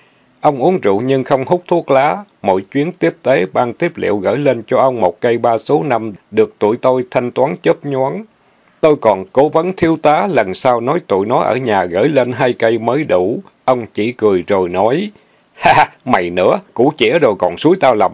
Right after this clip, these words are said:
bậy, cây thuốc lá tám mươi cho tao, mấy đứa ở nhà làm gì có tiền." Tiểu đoàn được lệnh chuẩn bị gấp rút để đi hành quân sớm. Thiếu tá mười đã đi họp từ buổi sáng, tối hôm đó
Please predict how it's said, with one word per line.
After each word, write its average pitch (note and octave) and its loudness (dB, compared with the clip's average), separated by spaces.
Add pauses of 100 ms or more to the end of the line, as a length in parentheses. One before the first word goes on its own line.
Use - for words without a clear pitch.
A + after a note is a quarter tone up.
bậy, F2 -2 (180)
cây A#2+ 2
thuốc F3+ 0
lá E3 2
tám E3 -2
mươi A#2+ 2
cho A#2 4
tao, A2+ 2
mấy F3 0
đứa D#3 4
ở D#3 4
nhà G#2 -2
làm G2 0
gì F#2 -2
có F3 4
tiền." F#2+ -2 (920)
Tiểu A#2+ 2
đoàn G#2 2
được G2+ -2
lệnh F#2+ 0
chuẩn B2+ -4
bị G2+ -2 (180)
gấp C#3+ -2 (100)
rút F3+ -2
để G#2+ -2
đi B2+ 0
hành F#2 -6
quân A#2 -2
sớm. B2 -2 (260)
Thiếu E3 0
tá F3+ 0
mười G#2 0
đã G2+ 0
đi C3 0
họp G#2+ -4
từ G2+ 0
buổi F2+ -2
sáng, B2+ -2
tối E3 0
hôm A#2 -4
đó A2+ 0